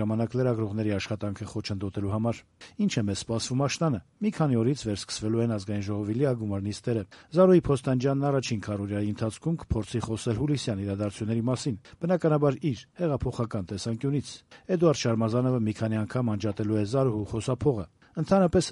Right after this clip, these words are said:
սպասվում են բազմաթիվ բոցաշունչ ու չափազանց գեղարվեստական ելույթներ։ Այդ տեղեկատվական աղմուկի ներքո կտապալվեն ընտրական օրենսգիրքը բարելավելու բոլոր փորձերը, և երրորդ ընթերցմամբ կընդունվի հարկային օրենսգիրքը,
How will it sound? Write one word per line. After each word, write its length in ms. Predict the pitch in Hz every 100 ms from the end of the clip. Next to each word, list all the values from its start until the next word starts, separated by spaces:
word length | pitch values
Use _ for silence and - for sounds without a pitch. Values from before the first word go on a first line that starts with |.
| -
սպասվում 440 | - 202 - 208
են 60 | 196
բազմաթիվ 520 | 180 180 196 - 110 92
բոցաշունչ 520 | 107 - 113 147 139
ու 120 | 117 110
չափազանց 520 | - 170 143 131 120 107
գեղարվեստական 720 | 143 135 117 - 107 104 92 101
ելույթներ։ 460 | 110 - 151 131 - _ - -
Այդ 140 | 185 -
տեղեկատվական 720 | 170 156 143 120 123 123 113
աղմուկի 320 | 104 104 101 107
ներքո 260 | 110 - 127 127
կտապալվեն 600 | 147 170 160 180 143 95 -
ընտրական 480 | 160 156 127 113 101
օրենսգիրքը 540 | 101 104 98 107 - 107
բարելավելու 540 | 101 101 101 101 101 95
բոլոր 160 | 104 107 -
փորձերը, 400 | 123 - 147 95 _ -
և 160 | 196 160
երրորդ 260 | 160 139 131
ընթերցմամբ 520 | 120 123 110 135 123
կընդունվի 460 | - 113 117 107 107
հարկային 440 | 107 101 110 107 110
օրենսգիրքը, 480 | 117 107 131 127